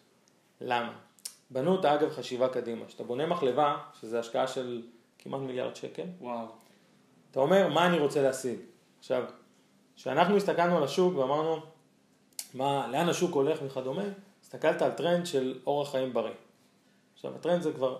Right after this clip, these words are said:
Speaker 1: זה לא טרנד, זה here to stay, מה שנקרא, וזה
Speaker 2: כן.
Speaker 1: מה שאנחנו רואים בעולם.
Speaker 2: נכון.
Speaker 1: שאנשים חיים, וגם אנחנו.
Speaker 2: זה סטנדרטיזציה, זה כבר הפך להיות
Speaker 1: בדיוק.
Speaker 2: ה-,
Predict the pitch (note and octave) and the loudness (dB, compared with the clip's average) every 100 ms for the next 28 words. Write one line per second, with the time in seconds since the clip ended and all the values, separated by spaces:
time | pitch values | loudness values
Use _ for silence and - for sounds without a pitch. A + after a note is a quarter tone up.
0 | - B2 C#3+ D#3+ B2+ A#2 A#2+ C#3 C3+ B2+ | -10 0 2 2 0 -4 -2 -2 -4 -8
1 | - C#3+ C#3 C3 B2+ B2+ D3+ E3+ D3 B2+ | -6 -4 -4 -6 -8 -6 -2 -2 -2 -2
2 | C#3 C#3 C3+ A#2 B2+ B2+ A#2+ A2+ B2+ A#2+ | -2 -2 -2 -2 -2 2 2 4 4 2
3 | G2+ - - - - B2+ B2 - E3 - | -2 -12 -14 -12 -6 -4 -2 -2 -2 0
4 | C3 F3+ B3 C4 E4 F4 E4+ - C4 - | 0 2 0 2 2 2 2 0 -4 -2
5 | E3 E3 E3 F3+ G3 - G#2+ A2 - F#3 | -2 -2 -4 -2 -2 -2 -4 -2 4 6
6 | F#3 F#3 F#3 F3 C3+ B2+ B2+ A2 | 6 4 4 4 2 2 0 -2